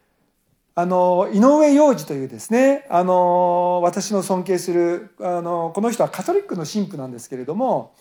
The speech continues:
あの、小説家で有名な遠藤周作というですね、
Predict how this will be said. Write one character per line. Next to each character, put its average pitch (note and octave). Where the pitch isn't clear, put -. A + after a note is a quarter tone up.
あ E3
の、 D#3+
小 C4
説 C#4
家 A#3+
で G#3+
有 G#3+
名 G#3
な F#3+
遠 D4
藤 F3+
周 F3+
作 E3
と -
い C#3
う -
で C3
す -
ね、 B3